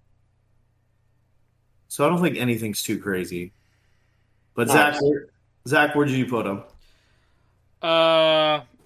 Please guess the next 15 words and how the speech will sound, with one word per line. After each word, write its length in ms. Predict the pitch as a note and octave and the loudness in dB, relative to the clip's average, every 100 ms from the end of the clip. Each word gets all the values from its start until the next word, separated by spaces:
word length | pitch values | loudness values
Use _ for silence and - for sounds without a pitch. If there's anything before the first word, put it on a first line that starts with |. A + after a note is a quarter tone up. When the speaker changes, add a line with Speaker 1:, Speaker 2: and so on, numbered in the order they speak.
| - | -20
Speaker 3:
Jameis? 680 | - E3 F3+ B3 C4 - - _ _ _ _ _ _ _ _ _ - | -6 -4 -2 -4 -6 -10 -20 _ _ _ _ _ _ _ _ _ -4
Speaker 1:
Yeah. 380 | A#2 G#2 F#2+ - - _ - | 0 0 -2 -10 -20 _ -8
Speaker 3:
Uh, 260 | D#3 E3 E3 | 0 2 2
I 200 | E3 G3+ | 4 6
have 240 | A#3 A#3 | 6 6
him 180 | G#3+ F#3 - | 4 2 -2
all 300 | F#3+ A#3 B3+ | 2 4 4
the 80 | C4+ | 2
way 220 | C4 C4+ | 2 2
down 520 | G#3+ B3 G#3 G3 F#3+ | 4 6 6 6 4
the 100 | G3 | 0
list 500 | F#3+ G3 F3+ E3 - | -2 2 2 0 -4
at 200 | D#3+ C#3+ | -6 -6
twenty-five. 880 | - D#3+ D#3+ D#3+ E3 C3+ A#2+ A#2 B2 - _ _ _ _ _ - G3+ | -8 -10 -10 -10 -8 -8 -6 -10 -12 -18 _ _ _ _ _ -2 -2
Speaker 1:
Yeah. 100 | - | -2